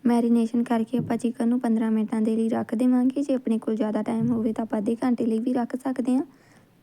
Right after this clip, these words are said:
ਇਸ ਤਰੀਕੇ ਦੇ ਨਾਲ ਮਸਾਲੇ ਅੰਦਰ ਤੱਕ ਚੰਗੀ ਤਰ੍ਹਾਂ ਰਚ ਜਾਣਗੇ ਤੇ ਫਿੱਕਾਪਣ ਨਹੀਂ ਲੱਗੇਗਾ ਤੇ ਚਿਕਨ ਸੌਫਟ ਬਣ ਕੇ ਤਿਆਰ ਹੋਏਗਾ। ਤੇ ਹੁਣ ਆਪਾਂ ਇਸ ਨੂੰ ਪੰਦਰਾਂ ਮਿੰਟਾਂ ਦੇ ਲਈ ਢੱਕ ਕੇ ਰੱਖ ਦੇਵਾਂਗੇ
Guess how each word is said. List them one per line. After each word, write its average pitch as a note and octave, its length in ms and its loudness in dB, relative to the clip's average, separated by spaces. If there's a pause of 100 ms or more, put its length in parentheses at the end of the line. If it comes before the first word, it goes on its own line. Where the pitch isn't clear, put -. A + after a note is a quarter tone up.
(400)
ਇਸ B3 140 -6
ਤਰੀਕੇ A#3 420 0
ਦੇ A3+ 160 0
ਨਾਲ A3 180 0
ਮਸਾਲੇ A3 480 0
ਅੰਦਰ G#3+ 220 -2
ਤੱਕ A3 240 -4
ਚੰਗੀ A3 300 0
ਤਰ੍ਹਾਂ A3 280 -4
ਰਚ G#3+ 220 -4
ਜਾਣਗੇ B3+ 460 2 (480)
ਤੇ B3 60 -4
ਫਿੱਕਾਪਣ B3 480 -2
ਨਹੀਂ B3+ 180 2
ਲੱਗੇਗਾ C4+ 440 0 (600)
ਤੇ B3+ 120 8
ਚਿਕਨ B3+ 340 6
ਸੌਫਟ A3 380 2
ਬਣ G#3+ 220 4
ਕੇ G#3+ 160 -2
ਤਿਆਰ G#3+ 320 0 (100)
ਹੋਏਗਾ। A#3+ 300 -4 (2500)
ਤੇ B3+ 80 2
ਹੁਣ B3 160 6
ਆਪਾਂ A#3+ 240 2
ਇਸ A#3 160 2
ਨੂੰ A#3+ 120 6
ਪੰਦਰਾਂ A3+ 300 4
ਮਿੰਟਾਂ A3 320 4
ਦੇ A3 120 6
ਲਈ A3 120 2
ਢੱਕ B3+ 240 2
ਕੇ A3+ 140 0
ਰੱਖ G#3 260 -2
ਦੇਵਾਂਗੇ C4 420 6